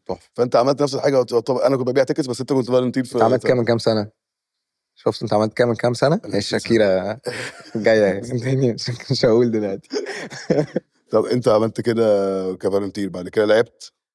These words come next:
Speaker 1: آه، آه، آه، آه، قعدت اشتغلت معاهم volunteer سنة، والسنة اللي بعدها،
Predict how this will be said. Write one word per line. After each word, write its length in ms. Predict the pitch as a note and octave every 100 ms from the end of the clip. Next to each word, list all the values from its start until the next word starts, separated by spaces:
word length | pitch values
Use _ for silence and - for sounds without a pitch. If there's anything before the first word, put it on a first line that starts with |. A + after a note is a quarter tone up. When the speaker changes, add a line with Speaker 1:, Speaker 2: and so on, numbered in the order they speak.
| A#2+
Speaker 1:
آه، 220 | A#2+ G#2+
آه، 140 | - -
آه، 1000 | F2 G#2 G#2 G#2 G#2 G2+ - F2 A2 G#2+ - G2
آه، 540 | B2+ F2 A2+ A2+ G#2+ -
قعدت 200 | A2+ -
اشتغلت 320 | - A#2 B2+
معاهم 240 | A#2+ B2+ B2+
volunteer 540 | A2+ G#2 F2+ B2 C3+
سنة، 400 | B2+ C3 C3+ D#3+ - _
والسنة 240 | - B2 A#2
اللي 120 | G#2+
بعدها، 560 | F2+ F#2 A2+ C3 C3